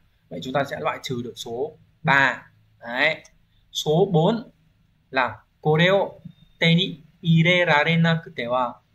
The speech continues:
là gì nhỉ? Nếu mà không thể có được cái này trong tay thì là ổn. Vậy thì là không cần có nó rồi, chúng ta loại. Đấy, vậy thì đây đúng phải là số một. Chúng ta sẽ, chúng ta sẽ khoanh cái, chúng ta sẽ lấy cái,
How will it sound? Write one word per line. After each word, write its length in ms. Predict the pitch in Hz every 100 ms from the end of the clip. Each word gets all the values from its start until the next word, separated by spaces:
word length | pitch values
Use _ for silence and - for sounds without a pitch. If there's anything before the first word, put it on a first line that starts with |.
| -
là 100 | 120
gì 100 | 117
nhỉ? 80 | 123 107 - _ _ _ -
Nếu 500 | 151 151 170 269 -
mà 320 | 147 139 127
không 400 | 120 - 190 190
thể 160 | 151 110
có 160 | 110 135
được 80 | 160
cái 80 | 175
này 160 | 156 131
trong 160 | 156 156
tay 160 | 156 156
thì 80 | 127
là 100 | 120
ổn. 360 | - 117 110 120 _ _ _
Vậy 160 | - -
thì 140 | 165
là 220 | 156 151 151
không 200 | 190 180
cần 180 | 156 139
có 100 | 135
nó 180 | 131 139
rồi, 240 | 165 135 147 _ _
chúng 140 | 131
ta 200 | 147 143 - _ _ _
loại. 300 | 131 135 - _ _ _ _
Đấy, 160 | 120 127
vậy 100 | 135 -
thì 80 |
đây 160 | 127 127
đúng 240 | 123 131 156
phải 100 | 120
là 140 | 107 107
số 180 | - 117 139
một. 300 | 147 120 - _ _ _
Chúng 140 | 131
ta 60 | 135
sẽ, 100 | - 170 _ _ _ _ _ _ _ _
chúng 120 | - 123
ta 120 | 170
sẽ 180 | 170 -
khoanh 320 | - 151 143
cái, 300 | 131 120 - -
chúng 140 | 127
ta 60 | 135
sẽ 80 | -
lấy 200 | 123 123
cái, 120 | 151